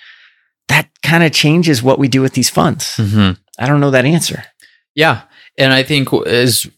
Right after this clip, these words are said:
Speaker 2: one of the things we'd probably wanna look at is how do you build the foundations of making sure that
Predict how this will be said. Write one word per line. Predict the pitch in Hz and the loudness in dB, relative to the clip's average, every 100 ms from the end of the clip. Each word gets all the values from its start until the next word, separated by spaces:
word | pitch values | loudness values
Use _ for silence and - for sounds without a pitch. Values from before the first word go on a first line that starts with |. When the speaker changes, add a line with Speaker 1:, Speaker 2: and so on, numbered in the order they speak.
| _ _ - | _ _ -12
Speaker 2:
one | 127 123 123 | -2 0 2
of | |
the | 113 | 0
things | 117 107 | -2 -2
we'd | 113 | -2
probably | 117 107 107 | 0 0 0
wanna | 101 92 | 0 0
look | 95 123 - | 0 0 0
at | 98 - | -2 0
is | 101 95 - - _ _ _ _ _ _ | -2 0 -4 -6 _ _ _ _ _ _
how | - 135 | -4 -2
do | 139 135 | -2 0
you | 135 131 120 117 - _ _ _ _ _ _ _ _ _ _ 135 110 | 2 4 4 0 -4 _ _ _ _ _ _ _ _ _ _ -14 -2
build | 123 123 117 | 2 2 2
the | 117 | -2
foundations | 117 104 104 104 107 98 | 0 0 0 0 -2 -2
of | 101 | -2
making | 98 95 101 | -2 -4 -8
sure | - 98 95 | -6 -2 0
that | 92 90 - - | 0 -2 -4 -10